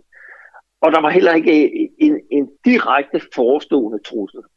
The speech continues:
Og der er det bare, at min tanke er, at man, når man møder den aggressivitet,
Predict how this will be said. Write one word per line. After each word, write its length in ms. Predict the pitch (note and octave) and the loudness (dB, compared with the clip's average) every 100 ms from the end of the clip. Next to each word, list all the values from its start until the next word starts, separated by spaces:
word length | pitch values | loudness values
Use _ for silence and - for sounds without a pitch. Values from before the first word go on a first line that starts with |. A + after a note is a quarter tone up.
| _ _ - | _ _ -6
Og 100 | D3+ | 0
der 100 | A#3 - | 0 0
er 100 | E3 | 0
det 140 | F#3+ - | 0 -2
bare, 400 | A2 G#2 C3 D#3+ - _ | -2 0 0 0 -6 _
at 180 | - C3 - - _ _ _ | 0 0 -4 -20 _ _ _
min 460 | C3 C3 E3 A#3+ - | -10 -2 0 0 -4
tanke 360 | - A#2 A#2+ C#3 | -4 -4 0 0
er, 220 | G#2+ G#2+ - _ | 2 0 -4 _
at 200 | C#3 C#3 | -2 -2
man, 440 | C3+ C3 C3+ B2+ A#2+ - | -2 0 0 0 -4 -10
når 300 | B2+ C3 B2+ | -4 -2 0
man 220 | B2+ B2 | -2 0
møder 300 | C#3 A#3 A#3 | 2 2 2
den 120 | F#3 F#3 - | 0 -2 -4
aggressivitet, 840 | D#3 - C#3 - B2 - - F3 | -6 -6 -8 -8 -12 -6 -2 -2